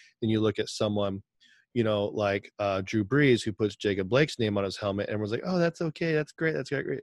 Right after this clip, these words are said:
But the only news you'll hear is, um, when it's done in reverse, because,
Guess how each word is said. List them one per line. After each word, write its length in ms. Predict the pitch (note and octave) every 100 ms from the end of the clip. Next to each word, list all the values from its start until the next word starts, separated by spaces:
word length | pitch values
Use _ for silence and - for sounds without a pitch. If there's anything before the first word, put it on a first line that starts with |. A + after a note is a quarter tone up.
| -
But 120 | G#2+
the 100 | A2
only 400 | B2 B2+ A#2+ A#2 - - - _ -
news 280 | B2 A2 A2
you'll 180 | G#2
hear 760 | G2+ - G3+ A#3 D#3 G2+ G2 - _ _ _ _ _ -
is, 500 | A#2+ A2+ A2 G#2+ A2 A#2+
um, 500 | G#2+ G2 F#2 F#2+ F2+ _ _ _ _ _ _ _
when 180 | A#2+ A#2+
it's 140 | G#2+ -
done 200 | G#2+ G#2
in 180 | G2+ F#2+
reverse, 640 | F#2 A2 F3 C3 - - - _ _ - _ -
because, 580 | G#2+ B2 A2 G#2 G2